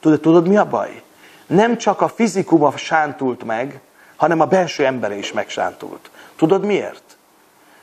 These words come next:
Mert el tudom képzelni, hányszor csúfolták az osztályt. „Na mi van, sánta? Na mi van, bicebóca? Na, fussál utánunk, gyere!”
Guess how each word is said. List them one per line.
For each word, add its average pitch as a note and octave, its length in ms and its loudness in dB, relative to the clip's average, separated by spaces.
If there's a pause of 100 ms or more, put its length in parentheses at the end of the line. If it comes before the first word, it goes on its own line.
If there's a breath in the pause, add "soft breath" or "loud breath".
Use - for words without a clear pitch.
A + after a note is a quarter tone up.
(260 soft breath)
Mert B2+ 180 0
el D3+ 140 4
tudom C3+ 260 -2
képzelni, G#2+ 480 -2
hányszor D3 460 -2
csúfolták A2+ 680 -4
az G#2 120 -12
osztályt. G#2+ 360 -10
„Na F3 100 0
mi A3+ 120 0
van, F3+ 160 2
sánta? A2 500 -4 (140 loud breath)
Na G3+ 120 0
mi B3 100 0
van, G#3 180 2
bicebóca? C#3 720 -2 (1200)
Na, G#3+ 180 2
fussál G#3 380 -2
utánunk, C#3+ 480 -2
gyere!” F3+ 340 -2